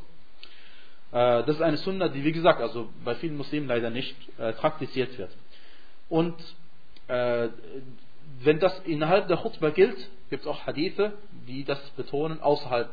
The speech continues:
der Khutbah, wenn es kein, grad ke-, nicht Freitag ist, egal zu welcher Zeit, du kommst in die Moschee, musst du erst zwei Rakat verrichten.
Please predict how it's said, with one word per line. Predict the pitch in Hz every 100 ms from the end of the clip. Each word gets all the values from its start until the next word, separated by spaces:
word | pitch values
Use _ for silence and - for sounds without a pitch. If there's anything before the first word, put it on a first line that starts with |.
| - 113
der |
Khutbah, | - 113 -
wenn | 104
es | -
kein, | 131 117 107
grad | 113 110 -
ke-, | 131
nicht | 127
Freitag | - 113 92 -
ist, | -
egal | 113 113 107
zu | 104
welcher | 104 95
Zeit, | - 147 170
du | 127
kommst | 143 -
in |
die | 113
Moschee, | 117 151 185 226 - -
musst | 135 131
du | 131
erst | 135
zwei | 127
Rakat | 120 117 -
verrichten. | 107 101 -